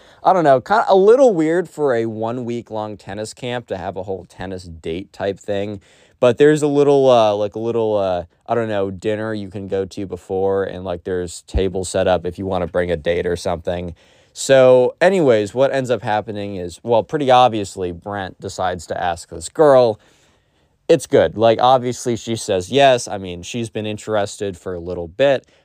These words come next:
Her friends already gave Brent the heads up that, like, things are looking good. And, uh, yeah. So, uh, anyways, uh, Brent decide-, is taking her to the date function type. And not even a date function. It's just, like, a, a tennis date type thing. But there's, like, a little date p-,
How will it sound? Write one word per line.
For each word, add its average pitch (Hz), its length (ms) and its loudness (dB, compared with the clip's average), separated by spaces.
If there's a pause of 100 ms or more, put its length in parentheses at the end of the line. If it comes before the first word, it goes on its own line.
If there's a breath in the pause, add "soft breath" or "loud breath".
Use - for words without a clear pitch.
Her 104 120 -8
friends 95 380 -8
already 98 280 0
gave 92 380 -4
Brent 101 240 -4
the 90 120 -10
heads 92 340 -6
up 135 260 2
that, - 200 -10
like, 85 260 -8
things 90 260 -12
are 92 100 -8
looking 90 320 -10
good. 180 360 0 (560 soft breath)
And, 175 360 2
uh, 170 200 8
yeah. 180 360 2 (220 loud breath)
So, 156 400 2
uh, 147 60 4
anyways, 135 720 0
uh, 110 160 -4
Brent 123 440 -6
decide-, 113 420 -4
is 104 180 -8
taking 110 300 -6
her 101 160 -8
to - 120 -20
the 90 120 -16
date 131 240 -2
function - 400 -16
type. - 320 -12
And 139 100 -6
not 170 160 2
even 117 160 0
a 90 80 -6
date 82 200 -2
function. - 340 -14
It's 127 140 -6
just, 147 140 -6
like, 135 200 0
a, 104 240 0
a - 20 -2
tennis 101 460 -8
date 92 420 -8
type 80 240 -6
thing. - 380 -12 (240 soft breath)
But 113 80 4
there's, 123 180 4
like, 120 140 4
a 117 40 4
little 110 280 4
date 92 340 0 (480)
p-, - 240 -18